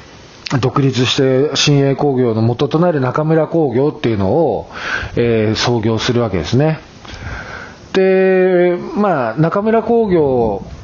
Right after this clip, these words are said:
が千葉市内にもう一箇所あったんで、まあ、どっからか行政の指導で、まあ、社名の変更をしてくださいっていうふうに言われたので、そこで変更になったのが、僕が中二、中学校二年生の時に新鋭工業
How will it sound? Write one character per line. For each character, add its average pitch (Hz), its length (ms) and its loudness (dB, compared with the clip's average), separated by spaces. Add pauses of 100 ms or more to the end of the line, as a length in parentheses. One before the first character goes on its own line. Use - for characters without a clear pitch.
(440)
が 123 580 -2
千 - 160 0
葉 208 120 2
市 247 140 -2
内 185 220 2
に 123 60 0
も 135 160 2
う 185 40 2
一 196 100 -6
箇 208 100 0
所 151 140 -2
あ 131 40 0
っ 131 100 -8
た 131 140 -2
ん 101 100 -4
で、 107 420 0 (540)
ま - 40 -2
あ、 170 40 0
ど 175 120 0
っ 214 60 -6
か 214 100 0
ら 160 80 0
か 123 100 -4
行 180 180 2
政 147 300 0
の 101 220 0
指 139 200 0
導 127 140 0
で、 156 300 2
ま 117 80 -2
あ、 - 40 0
社 160 160 0
名 185 220 2
の 190 120 2
変 175 180 0
更 190 160 0
を 190 60 0
し - 80 -4
て 196 60 -2
く 185 80 2
だ 185 120 2
さ 196 160 0
い 190 40 -2
っ - 20 -8
て - 220 -4
い 120 120 2
う 110 40 0
ふ 117 80 2
う 117 60 4
に 98 360 2 (420)
言 123 120 2
わ 127 80 0
れ 123 60 -2
た 127 140 -2
の 104 120 -4
で、 104 420 0 (360)
そ - 140 -4
こ 254 120 0
で 269 100 2
変 208 240 0
更 196 140 0
に 196 40 2
な 202 80 2
っ 196 80 -10
た 202 100 0
の 190 120 2
が、 196 400 0
僕 113 220 0
が 120 120 0
中 123 180 0
二、 117 180 2 (120)
中 - 180 0
学 120 140 -2
校 107 100 -2
二 98 60 -2
年 110 180 2
生 104 120 0
の 98 40 -6
時 156 160 2
に 220 120 2
新 123 320 0
鋭 113 40 0
工 107 220 -2
業 78 240 -2